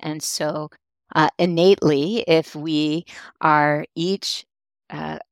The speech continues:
uh, source energy, if we are each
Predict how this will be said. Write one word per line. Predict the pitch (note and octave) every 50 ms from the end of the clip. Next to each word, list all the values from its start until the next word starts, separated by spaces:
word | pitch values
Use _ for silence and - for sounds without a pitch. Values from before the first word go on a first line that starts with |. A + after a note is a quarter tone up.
| _ -
uh, | - - D3 D3 D#3 D3+ - - _ _ _ -
source | - - - F#3 E3+ E3+ E3+ - -
energy, | D#3 D3+ D3 D3+ C#3 - D#3 D3+ F3 G3+
if | F#3 D#3 - D#3+
we | D#3 D3+ D3+
are | D3+ D#3 D3+ D3 D3 D3 D3 D3 -
each | - D#3+ F3 F#3 F3+ - -